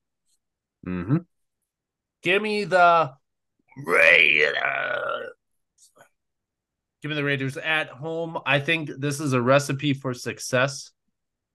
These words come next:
Speaker 2: for the Raiders and that pass rush that they have that's going very well for them.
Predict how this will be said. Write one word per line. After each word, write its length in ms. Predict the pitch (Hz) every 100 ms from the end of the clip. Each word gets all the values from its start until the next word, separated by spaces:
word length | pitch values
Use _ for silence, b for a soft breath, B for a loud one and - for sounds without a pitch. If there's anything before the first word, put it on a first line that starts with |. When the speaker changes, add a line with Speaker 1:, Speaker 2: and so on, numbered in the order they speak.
| _ _ _ _ _ _ _ _
Speaker 2:
for 460 | 127 123 120 120 - _ _ _ _ _ _ -
the 80 | 120
Raiders 520 | 127 135 147 139 - _ _ _ _ _
and 180 | 123 117
that 260 | 113 - -
pass 400 | 135 131 135 135
rush 460 | 127 131 - - _ -
that 180 | 113
they 160 | 120 107
have 360 | 113 117 123 123
that's 180 | 110 -
going 280 | 123 113 104
very 220 | 110 113
well 280 | 104 104 107
for 140 | 139
them. 260 | 135 151